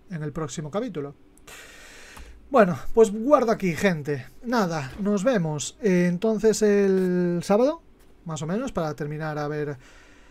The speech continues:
eh, de explorar, porque yo no sé cuántos pisos llevamos ya, pero por lo menos, eh, cinco,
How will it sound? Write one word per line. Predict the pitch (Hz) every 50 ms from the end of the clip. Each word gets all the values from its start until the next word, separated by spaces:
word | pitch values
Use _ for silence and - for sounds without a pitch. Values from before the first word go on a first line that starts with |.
| - - - -
eh, | 190 170 160 160 156 156 156 156 151 151 147 147 147 151 185
de | 190 156 160
explorar, | - - - 156 156 190 233 208 165
porque | - 151 135 151 147
yo | 190
no | 214 180
sé | 160
cuántos | 147 156 139 147 135
pisos | - 156 143 147 135
llevamos | 147 139 135 131 139 135
ya, | 143 240 233 190
pero | 147 156 147 147 147 147 147 147 147 147 143
por | 143 156 147
lo | 151 175
menos, | 220 233 233 233 233 214 - - -
eh, | 220 214 214 214 208 208 214 208 -
cinco, | 202 214 247 269 269 311 320 330 330 294